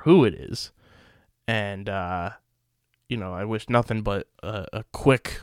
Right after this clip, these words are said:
recovery for Brandon Brooks so he can get back out there this season, 'cause it doesn't seem like it's season ending, but a pec injury nonetheless is, uh, a pretty serious injury for Brandon Brooks at his age, at his position. So hopefully he can,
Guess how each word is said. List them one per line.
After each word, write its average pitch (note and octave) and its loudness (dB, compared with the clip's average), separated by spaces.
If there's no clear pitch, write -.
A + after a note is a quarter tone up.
recovery A#2+ 6
for A2 -6
Brandon G#2+ 0
Brooks A2 -2
so A2+ -4
he G#2+ -4
can G#2+ -8
get A2 -8
back G2+ -4
out G#2+ 2
there A2+ -4
this - -10
season, G2+ -4
'cause A2 -8
it G2 -6
doesn't A2+ -2
seem A2+ -2
like G#2+ -2
it's - -8
season B2+ 2
ending, G2+ 0
but F#2 -4
a - -6
pec - 6
injury A2+ 0
nonetheless G#2 -2
is, G#2 -6
uh, F#2+ -2
a F2 -4
pretty A#2 4
serious G2 -4
injury G2+ -6
for - -12
Brandon G2 -8
Brooks F#2+ -6
at - -10
his A#2 0
age, G#2+ -2
at E2+ -10
his A#2+ -2
position. G2+ -8
So - -14
hopefully G#2+ -4
he G#2 -8
can, F#2+ -10